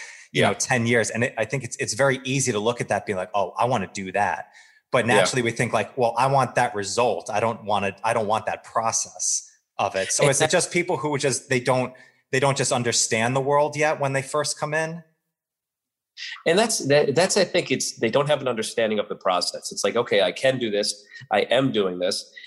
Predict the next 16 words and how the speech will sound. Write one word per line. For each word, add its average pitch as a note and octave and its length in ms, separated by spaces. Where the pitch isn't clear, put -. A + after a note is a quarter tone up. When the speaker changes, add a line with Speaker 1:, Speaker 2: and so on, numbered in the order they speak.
Speaker 2:
And D3+ 380
also F#3 400
I F#3 60
think F3 200
it D#3+ 80
comes C#3+ 240
down C3 260
to C3+ 420
a B2+ 60
perspective C3+ 640
of, G#2 120
of G#2 220
what B2 240
they're A2 180
actually A2 440
doing. A#2+ 340